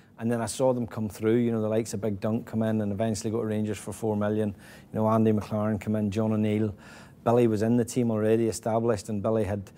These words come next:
you know, he was a Scotland under twenty-one international, and then he made it through into the s-, the full squad. Christian Daly coming in and playing the first team at sixteen. So it was a, it was a really good environment, because it was a very competitive environment. They, they almost created that.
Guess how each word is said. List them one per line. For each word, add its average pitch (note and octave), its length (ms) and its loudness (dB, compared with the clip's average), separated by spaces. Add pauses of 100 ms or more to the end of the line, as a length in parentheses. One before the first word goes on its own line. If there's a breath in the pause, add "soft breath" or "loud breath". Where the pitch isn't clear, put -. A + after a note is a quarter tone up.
(320 loud breath)
you G#2+ 60 -4
know, A2 80 2
he G#2 60 0
was G2 80 -4
a - 40 -4
Scotland A#2+ 320 0
under G#2 160 0
twenty-one A2 440 0
international, A2+ 540 0
and A2 80 2
then A2 60 2
he G#2+ 80 0
made G#2 160 0
it G#2 80 -2
through A2 200 0
into A2 140 0
the G2+ 40 -8
s-, F#2+ 240 -8
the G#2+ 160 -10
full A2+ 200 -2
squad. G#2 280 -4
Christian A#2 360 -2
Daly A2 360 -2 (320 loud breath)
coming A#2+ 240 2
in A2 100 2
and G#2+ 80 0
playing G#2+ 220 -2
the G2 60 -4
first G#2+ 280 -4
team A2+ 160 -2
at G#2 80 -6
sixteen. A#2+ 560 -2 (320 loud breath)
So C3 340 4 (280 loud breath)
it C#3+ 60 -2
was C#3 120 -4
a, C3 40 -4
it - 160 -6
was B2+ 100 -2
a C3+ 80 -2
really E3 160 2
good B2+ 180 4
environment, A#2 540 0
because A2+ 260 -8
it - 20 -4
was B2 120 -4
a B2 40 -2
very C#3+ 200 4
competitive A#2+ 480 0
environment. B2+ 500 0 (400)
They, B2 300 -4
they B2+ 160 2
almost C3+ 280 0
created B2 380 2
that. C3+ 280 2